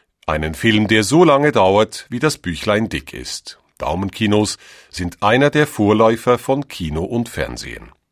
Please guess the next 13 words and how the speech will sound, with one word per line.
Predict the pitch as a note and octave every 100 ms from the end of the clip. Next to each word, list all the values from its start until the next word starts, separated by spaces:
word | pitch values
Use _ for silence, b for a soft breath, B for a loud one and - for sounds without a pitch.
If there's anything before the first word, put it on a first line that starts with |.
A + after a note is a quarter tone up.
| _ _ _ _ _ _ _ _ B B B B B
Daumenkinos | A#2 C#3 F3+ F#3 F3+ F3 E3+
gab | C#3+ C#3
es | -
schon | B2
ums | B2 G2+
Jahr | F2 F#2
sechzehnhundert. | E2 C#2+ - - A2 E2+ D#2+ C2+ A#1+ A#1+ - - _ b -
Doch | A1+ -
es | -
sollte | G2+ G2
bis | A2 A2+ -
achtzehnhundertachtundsechzig | B2+ - C3+ A#2 A#2 A2 A#2+ B2 - G#2+ A#2 C3 - D3+
dauern, | - F2+ A2 -